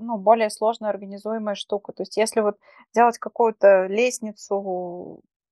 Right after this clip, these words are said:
<laughs> есть какая-нибудь ханта, здесь будет какого-, как кого-нибудь ещё лестница, э, по степени сложности каких-то воронок.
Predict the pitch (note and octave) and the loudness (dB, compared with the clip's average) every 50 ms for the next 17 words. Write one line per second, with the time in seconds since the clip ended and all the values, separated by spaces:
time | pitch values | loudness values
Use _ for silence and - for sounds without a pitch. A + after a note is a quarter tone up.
0 | _ _ _ _ _ _ _ _ _ _ - B3 - - - A#3 C4 C#4+ B3 - | _ _ _ _ _ _ _ _ _ _ -16 -16 -14 -10 -4 0 0 0 0 0
1 | - - C4 B3 C4 - - - C#4+ C#4+ D#4+ F4 F4+ - A3 A#3+ - A3+ A3+ - | 2 4 4 4 4 6 10 12 12 12 12 12 8 0 -4 -4 -4 -6 -12 -12
2 | - G3+ G#3 _ - G#3+ - - A3 G#3+ G#3 G#3 G#3+ G#3 G#3 - G#3+ G#3+ G#3+ G#3 | -14 -18 -18 _ -16 -12 -2 2 2 2 2 2 -2 -2 4 6 4 6 4 2
3 | G3+ G3+ G#3 G#3+ G#3+ G#3+ - A3 - - D4+ F#4 E4 B3 B3 - - A#3 A#3 - | -6 -8 -8 -10 -10 -12 -12 -6 0 0 2 2 2 0 -4 -4 -10 -18 -20 -18
4 | - A3 _ _ _ _ _ _ _ _ _ _ _ - A3 A3 G#3+ G#3+ G#3+ - | -18 -20 _ _ _ _ _ _ _ _ _ _ _ 0 4 6 6 8 10 10
5 | A3+ A#3 A3+ A#3 G#3+ - - A3 - - C4 C4+ - - A3+ A3+ A3+ - - A#3 | 12 12 12 12 12 12 10 6 -2 -4 -10 -10 -10 -10 -10 -10 -10 -8 -4 -2
6 | A#3 A#3+ A3+ G#3+ G#3+ - - G#3 - - G3+ - A3 - - A3 G#3 A3 G#3 G#3 | -2 -2 -4 -6 -12 -14 -12 -12 -12 -12 -14 -14 -16 0 2 4 6 10 10 10
7 | G#3+ A#3 C#4 E4+ E4 B3 A#3 - - | 12 12 10 8 6 4 0 -2 -8